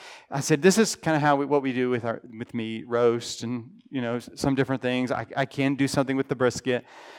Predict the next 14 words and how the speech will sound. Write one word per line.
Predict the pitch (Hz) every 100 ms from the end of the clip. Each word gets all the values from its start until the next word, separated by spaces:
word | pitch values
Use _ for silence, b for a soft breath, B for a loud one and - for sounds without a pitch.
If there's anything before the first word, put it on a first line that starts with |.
| B B
And | 117
he | 120
goes, | 104
"Man, | 127 127
I | 127 139
can't, | - 131 120 _ _
I | 131
can't | 113 123 95
cut | 120 110
up | 107
T-bones | - 117 107 104 101 - - _ _ _ _ _ _ -
into | 123 117 123
ground | 110 113 107
meat." | 107 104 -